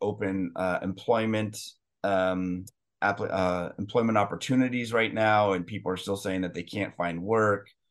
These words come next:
Um, it, it's horrible. And, um, and when I had my other business, you know, you'd have people that would apply, and it's even exaggerated now during covid, like, you could literally get, like,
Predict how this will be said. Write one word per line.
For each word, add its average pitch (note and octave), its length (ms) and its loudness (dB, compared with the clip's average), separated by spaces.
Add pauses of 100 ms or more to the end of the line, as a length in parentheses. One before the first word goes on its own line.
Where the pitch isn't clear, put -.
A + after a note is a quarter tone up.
(540)
Um, F#2+ 420 4
it, A2 240 -2
it's G#2 140 -4
horrible. F2+ 580 6 (360)
And, A2 400 6
um, G2 680 6
and A#2+ 120 0
when A#2+ 140 6
I A2+ 80 6
had B2 160 6
my B2 120 4
other F#3 200 2
business, G#2+ 720 -2
you B2 140 -6
know, A2 100 2
you'd A2 200 -2
have A#2+ 320 4
people C3 360 -2
that G#2 120 0
would G#2 100 -2
apply, G#2 840 4 (580)
and G#2 260 -2
it's G2+ 160 -6
even B2 160 -2
exaggerated G2 680 2
now G2+ 180 2
during F#2 240 -2
covid, C3 400 0
like, F#2+ 160 -4
you E3+ 120 -4
could C3+ 200 -2
literally B2+ 460 4
get, A2 220 -2
like, F2+ 200 -2